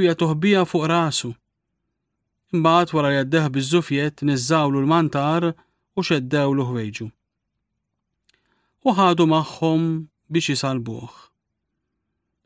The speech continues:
Huma u sejrin sabu raġel minn Ċireni jismu Xmun, u ġaluh jerfalu s-salib. Meta waslu f'post jgħidulu Golgota, jiġifieri post il-qorrija,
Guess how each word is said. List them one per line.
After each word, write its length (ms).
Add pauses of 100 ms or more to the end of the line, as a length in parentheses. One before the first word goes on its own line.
(120)
Huma 520
u 160
sejrin 480
sabu 400
raġel 480
minn 160
Ċireni 540
jismu 340
Xmun, 460 (840)
u 80
ġaluh 320
jerfalu 800
s-salib. 560 (1300)
Meta 240
waslu 400
f'post 400
jgħidulu 400
Golgota, 720
jiġifieri 640
post 320
il-qorrija, 560